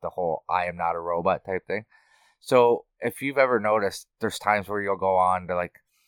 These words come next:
I'd use Ticketmaster a lot. So, like, if you go on to Ticketmaster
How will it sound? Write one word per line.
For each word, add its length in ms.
I'd 240
use 240
Ticketmaster 640
a 60
lot. 160
So, 340
like, 220
if 160
you 80
go 100
on 140
to 60
Ticketmaster 720